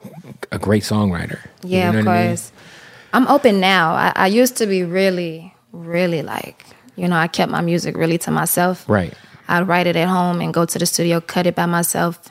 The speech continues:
Speaker 2: You know, nobody would hear my shit until it kinda was about to release. But now working with Hit, he kinda introduced me to working with other writers. And,
Speaker 1: Right.
Speaker 2: you know, he'll, he'll have the studio open and it'll be, like, ten people in the booth at once.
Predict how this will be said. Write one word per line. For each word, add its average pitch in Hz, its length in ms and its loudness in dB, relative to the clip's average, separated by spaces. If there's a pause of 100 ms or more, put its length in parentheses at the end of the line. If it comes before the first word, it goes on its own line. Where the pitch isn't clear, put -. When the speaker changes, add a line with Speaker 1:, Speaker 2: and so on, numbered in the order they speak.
(300)
Speaker 2:
You - 120 -14
know, 160 120 -6
nobody 185 420 4
would 165 140 2
hear 180 120 4
my 160 160 -2
shit 180 240 0
until 170 280 -2
it 165 200 -4 (420)
kinda 165 340 -6
was 165 280 -14
about - 300 -2
to 160 100 -8
release. 175 360 0 (640)
But 180 160 4
now 185 260 6
working 180 260 0
with 175 140 4
Hit, 190 260 2
he 185 140 -2
kinda 175 300 -2
introduced 175 560 0
me 170 120 -2
to 160 100 -2
working 160 340 -4
with - 160 -16
other 165 220 -6
writers. - 520 -8
And, 110 80 -6
Speaker 1:
Right. 92 220 0 (500)
Speaker 2:
you 196 140 2
know, 175 180 2
he'll, 202 240 4
he'll 214 220 4
have 185 160 2
the 180 80 -2
studio 185 440 0
open 175 340 0
and 175 140 0
it'll 170 120 -2
be, 101 160 -12
like, 90 200 -16 (400)
ten 190 240 -2
people 185 300 -2
in 165 140 -2
the - 420 -4
booth 170 220 0
at 92 120 -10
once. - 440 -6